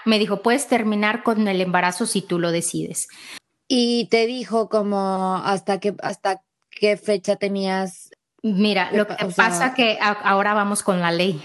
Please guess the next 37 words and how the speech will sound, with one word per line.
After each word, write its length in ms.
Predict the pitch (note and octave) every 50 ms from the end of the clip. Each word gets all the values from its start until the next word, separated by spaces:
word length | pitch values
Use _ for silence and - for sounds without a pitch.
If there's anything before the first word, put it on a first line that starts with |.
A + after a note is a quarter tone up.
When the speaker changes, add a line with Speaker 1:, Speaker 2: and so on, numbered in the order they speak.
| - - -
Speaker 1:
<laughs> 840 | - G#3+ - - - - - - - - - - - C4+ - - -
porque 720 | - G3+ G3+ G3 F#3+ - - G3 F#3 F3+ F3+ F3+ F3+ F3+ F3
la 140 | G3+ G3
ley 240 | G3 G3+ G3+ G#3 A#3
en 140 | B3 B3 A#3+
Texas 420 | A#3+ B3 A#3+ B3 B3 B3 B3 B3
es 140 | A3 G#3 -
muy 160 | A3 G#3 G#3
diferente 520 | G#3 A3 G#3+ - G3+ F#3+ F#3 F#3 F3+ G#3 G3
a 40 | F#3+
la 140 | F#3+ F3+
ley 180 | E3+ F3+ F3+ F#3 F#3
que 100 | - G3
tiene 480 | G3+ G#3 F#3+ F#3 F#3 F#3 F#3 F#3 F3+ F3+
California, 760 | - F3 E3 F3 F3 - - G#3 G3+ G3+ G3+ G3 G3 G3 G3
a 40 | G3
la 120 | F#3 E3+
ley 160 | E3 E3 D#3+
que 100 | D#3+ -
tiene 240 | E3 - F3 D#3+ E3
Arizona, 480 | E3+ E3+ F3+ - - G#3 G3+ G3 G3+ G3+
cada 200 | - G#3 G#3 A3+
estado 300 | A#3 - - G#3 F#3+ F#3+
es 80 | F#3 E3+
diferente. 560 | F3+ E3+ - F3 E3 D#3+ D#3+ D#3+ - - - - - - - - - - - - -
La 100 | - G3+
ley 220 | G3 G3+ G#3+ A#3+ C4
en 180 | C4+ C#4 C#4
Texas 500 | C4+ C4 B3+ B3+ - C4+ D4 D4 - - - -
te 500 | G#3+ G3+ G3 F#3+ F#3 F3+ F3+ F3+ - - _ _
permite 1120 | - G#3 G3 F#3+ F#3 G#3 G#3 G#3 G#3 - A3+ A3+ A#3 A#3 A3+ A3 A3 G3+ F#3+ E3+ F3+ - - _ _ _ -
el 200 | - G3+ F#3+ -
término 680 | - G#3+ G#3 G#3+ A3+ A#3 A#3 A3+ A3+ C#4 - - - _ - - _ _ _ -
a 180 | G3 F#3+ G3+ G3
las 240 | F#3+ F#3+ F#3+ F#3+ F3+
veintiún 460 | G3+ G3+ G#3 G#3 - G#3+ G3+ G3 G#3
semanas. 720 | - A3 G3+ F#3+ G3 G3 G3+ G3 F3+ F3 E3+ - - -